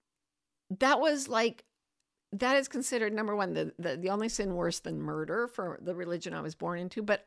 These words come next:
also a complete departure from everyone who ever loved you and an, a betrayal of anyone who ever loved you who is in the faith, right? So people felt hurt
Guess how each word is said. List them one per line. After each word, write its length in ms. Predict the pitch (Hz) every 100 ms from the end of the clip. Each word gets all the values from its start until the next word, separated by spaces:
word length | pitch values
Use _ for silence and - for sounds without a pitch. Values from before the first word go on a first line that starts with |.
| -
also 380 | 220 294 - -
a 60 | 190
complete 480 | - 214 - 285 196
departure 580 | 208 - 226 - - 185
from 200 | 175 165
everyone 320 | 170 196 175
who 140 | 185
ever 180 | 170 151
loved 360 | 180 220 247 262
you 180 | 277 262
and 240 | - 170
an, 240 | 151 151 - - - - -
a 60 | 190
betrayal 640 | 208 214 240 247 190 - - - -
of 120 | 175
anyone 260 | 185 190 185
who 140 | 175
ever 180 | 175 175
loved 340 | 165 160 156 -
you 180 | 151
who 180 | 160 180
is 140 | 175 170
in 200 | 170 165
the 60 |
faith, 540 | - 277 208 - - - _
right? 340 | 185 185 233 - _ - - - - - -
So 600 | - 254 247 220 208 - - _ _ _ _ _ _ -
people 440 | 262 254 254 247
felt 500 | 254 214 208 202 -
hurt 440 | - - 233 135